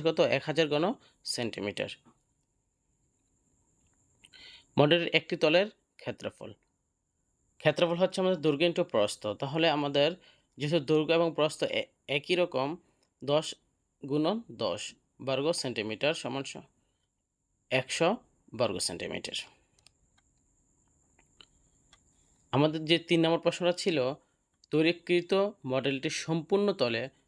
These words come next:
ক্ষেত্রফল নির্ণয় করো। করা সম্ভব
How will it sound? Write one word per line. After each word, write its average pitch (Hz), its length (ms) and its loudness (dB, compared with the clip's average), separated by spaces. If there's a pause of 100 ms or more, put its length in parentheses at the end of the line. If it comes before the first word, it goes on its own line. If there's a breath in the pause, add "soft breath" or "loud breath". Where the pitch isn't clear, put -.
(960)
ক্ষেত্রফল 170 520 2
নির্ণয় 117 360 2
করো। - 340 -4 (3000)
করা 147 320 6
সম্ভব 160 560 2